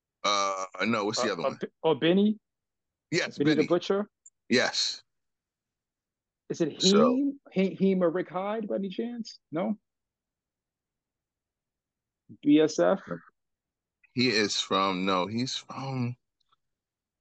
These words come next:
Speaker 1: man, he is definitely from Connecticut.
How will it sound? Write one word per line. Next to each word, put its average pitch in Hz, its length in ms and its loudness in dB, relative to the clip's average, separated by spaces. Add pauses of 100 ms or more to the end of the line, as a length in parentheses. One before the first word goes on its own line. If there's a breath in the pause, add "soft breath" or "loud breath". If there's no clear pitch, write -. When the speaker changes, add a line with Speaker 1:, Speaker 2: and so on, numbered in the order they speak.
(1300)
Speaker 1:
man, 90 340 -2
he 107 200 -2
is - 240 -6
definitely 90 400 -2
from 78 220 -6
Connecticut. 65 580 -6